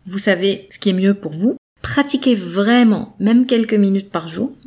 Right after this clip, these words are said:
c'est l'effet cumulé qui fera le changement. Et appliquez un principe,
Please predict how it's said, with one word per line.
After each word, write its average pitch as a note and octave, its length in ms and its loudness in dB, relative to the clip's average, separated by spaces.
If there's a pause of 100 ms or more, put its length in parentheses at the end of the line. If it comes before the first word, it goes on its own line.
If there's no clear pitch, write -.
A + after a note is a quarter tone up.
(100)
c'est - 180 -4
l'effet G3+ 320 0
cumulé G3+ 460 2
qui F3+ 80 -6
fera - 260 -8
le E3 120 -4
changement. D#3 460 -8 (320)
Et A3+ 140 2
appliquez D4 340 0
un C#4 100 6
principe, B3 560 0